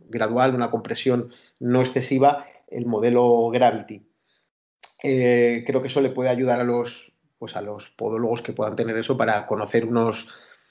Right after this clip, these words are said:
eh, modelos icónicos de vuestro catálogo y que, bueno, sean capaces de recomendar eso. Desde aquí agradeceros que sigáis con la innovación, con la, con el desarrollo, con implantar nuevos modelos, porque es algo que nos ayuda muchísimo.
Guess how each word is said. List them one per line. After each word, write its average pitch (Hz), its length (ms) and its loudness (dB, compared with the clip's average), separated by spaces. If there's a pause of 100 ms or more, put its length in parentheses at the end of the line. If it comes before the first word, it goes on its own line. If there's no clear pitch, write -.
(220)
eh, 107 140 -2
modelos 123 500 4
icónicos 127 460 0
de 120 60 0
vuestro 117 520 0
catálogo 127 520 2
y 131 100 -6
que, 113 580 -4
bueno, 131 260 -8
sean 123 220 -4
capaces 113 380 -4
de 117 80 -2
recomendar 107 480 -4
eso. 151 300 0 (800)
Desde 127 360 2
aquí 120 160 4
agradeceros 135 560 4
que - 120 -8
sigáis 120 300 -4
con 123 180 0
la 110 500 -4
innovación, 120 640 0
con 120 220 -2
la, 117 220 -2
con 113 120 -4
el 117 120 -2
desarrollo, 143 760 0
con 117 520 -4
implantar 117 640 2
nuevos 123 340 2
modelos, 127 480 2 (380)
porque 113 240 -4
es 110 80 -6
algo 117 180 0
que 117 80 -4
nos 117 140 -8
ayuda 120 240 -2
muchísimo. 143 640 -4